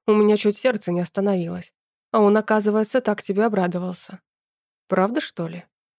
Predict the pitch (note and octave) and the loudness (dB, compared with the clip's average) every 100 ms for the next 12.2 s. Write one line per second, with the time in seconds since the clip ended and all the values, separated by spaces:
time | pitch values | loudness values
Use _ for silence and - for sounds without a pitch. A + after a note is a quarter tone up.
0 | - F#3 F#3 G3 G3 G3 B3 A#3 G#3 G3 | -6 -2 2 4 4 4 2 0 0 -2
1 | F#3+ F#3 F#3+ A3 - F3+ - F3+ F3+ _ | 0 -4 -4 -6 -6 -8 -8 -12 -16 _
2 | _ _ _ _ _ _ _ - A3+ A#3+ | _ _ _ _ _ _ _ -4 -2 2
3 | B3 G3+ _ G#3 G#3 F3 - _ _ _ | 2 0 _ 2 2 0 -8 _ _ _
4 | - G3+ G3 F#3+ F#3+ F#3+ F#3+ F#3+ - F#3 | -2 2 4 2 0 -2 -6 -6 -8 -6
5 | F#3+ G#3 - B3 A3+ - _ F#3+ F#3 G3 | -4 -6 -6 -10 -12 -14 _ -4 0 0
6 | A3+ F3+ F3+ F3 F3 E3+ F3+ _ _ _ | 0 -2 -2 -2 -4 -6 -10 _ _ _
7 | _ _ _ _ - F#3 F#3+ G3 G3 F#3+ | _ _ _ _ -6 -2 0 0 0 -4
8 | - G3 G3 B3 D4+ - E3+ E3 E3 - | 0 0 2 -2 -2 -6 -6 -6 -8 -14
9 | _ _ _ _ _ F#3 G#3 C4+ C4+ A#3 | _ _ _ _ _ -2 0 0 0 0
10 | G#3+ C4 - - - A3 B3+ A#3 G#3 G3+ | 0 -4 -6 -8 -6 -4 -4 -4 -4 -4
11 | G#3 G#3 G3+ - F3+ - F3+ F3+ - A#3+ | -4 -2 -2 -4 -8 -4 -4 -4 -4 -4
12 | F3+ F3 | -4 -12